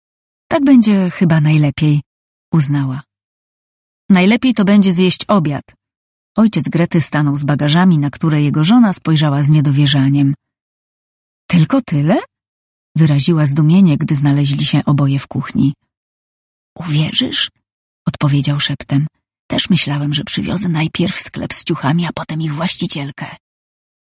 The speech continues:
„Jest ładna”, odszepnęła Anna Malińska. „I chyba miła”. „Córki to moja specjalność”, wyprężył się z dumą.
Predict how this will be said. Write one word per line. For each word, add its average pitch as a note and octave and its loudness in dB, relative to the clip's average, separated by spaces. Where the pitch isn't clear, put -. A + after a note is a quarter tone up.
„Jest D#3+ -6
ładna”, E3+ -6
odszepnęła D#3 -2
Anna D3+ 0
Malińska. C#3+ -2
„I G3 -12
chyba - -10
miła”. F#3+ -4
„Córki D#3 0
to E3+ 2
moja E3 0
specjalność”, E3 -4
wyprężył C#3+ -2
się D3 -4
z D#3+ -4
dumą. C#3 -4